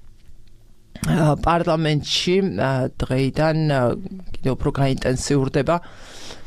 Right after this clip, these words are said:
მორიგი საკანონმდებლო ცვლილებები იქნება თუ კანონები, ა, რომლებიც შეეხება საქართველოში დემოკრატიის,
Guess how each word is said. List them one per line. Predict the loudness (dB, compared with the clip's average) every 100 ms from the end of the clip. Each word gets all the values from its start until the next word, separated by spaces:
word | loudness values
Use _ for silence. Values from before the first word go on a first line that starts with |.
| -10 -6 0
მორიგი | 2 4 6 4 2 2 4 4 2
საკანონმდებლო | -2 0 0 0 0 2 2 0
ცვლილებები | 2 2 4 4 0
იქნება | 0 0 0 0
თუ | -2
კანონები, | 0 0 2 2 2 4 4 2 -2
ა, | 0 2 2 -2 -6 -8
რომლებიც | -4 0 2 2 2 2 0 0 -2 -2
შეეხება | 2 2 2 2 0 2 2 2
საქართველოში | -2 -2 -2 0 2 2 2 0 -2 -14 -18 -16 -16 -16 -2
დემოკრატიის, | 2 2 2 2 0 2 2 2